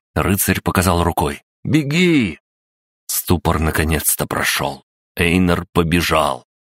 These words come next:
Ветер завывал все сильнее, но его плохо слышно из-за громкого треска прибора. Буря подходила ближе.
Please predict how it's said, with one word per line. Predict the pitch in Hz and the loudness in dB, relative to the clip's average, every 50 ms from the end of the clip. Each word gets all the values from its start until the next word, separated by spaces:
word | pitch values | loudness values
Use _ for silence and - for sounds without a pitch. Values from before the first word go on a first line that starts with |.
| _ _ _ _ _ _ _ _ - | _ _ _ _ _ _ _ _ -6
Ветер | 71 78 76 78 78 - - 78 78 76 | -2 0 0 0 0 -2 -2 -2 -2 -2
завывал | 76 78 78 80 82 82 78 78 82 82 80 | 0 0 0 0 0 2 2 2 2 2 0
все | - - - 85 80 | -2 -2 -2 0 0
сильнее, | - 87 80 78 80 78 80 78 76 73 73 73 71 | 0 0 0 0 0 0 0 0 -2 -2 -2 -4 -4
но | 71 78 80 | -2 -2 -2
его | 82 80 87 87 | 0 0 0 0
плохо | - - 87 92 98 - - 87 | 0 2 2 2 2 2 0 -2
слышно | - - - 76 85 104 98 - - 95 95 98 | -2 -2 0 0 0 0 0 0 0 2 2 2
из-за | 101 92 92 95 90 92 | 2 2 2 2 0 2
громкого | 87 92 90 92 95 98 87 - 87 87 90 | 2 2 2 2 2 2 2 0 0 0 0
треска | - 85 90 87 - - - 87 | 0 0 0 0 0 0 -2 0
прибора. | - 82 85 80 80 80 76 73 65 62 - - - _ _ _ _ - | 0 0 0 2 2 2 2 2 0 -2 -6 -8 -12 _ _ _ _ -4
Буря | - 147 104 135 131 101 101 | 0 2 2 2 2 2 0
подходила | - - 98 - - - 95 98 95 90 87 82 82 | 0 -2 -2 -2 -2 0 0 2 2 2 2 2 2
ближе. | 80 80 80 82 80 78 76 78 73 - - - | 2 2 0 0 0 0 -2 -2 -4 -6 -8 -10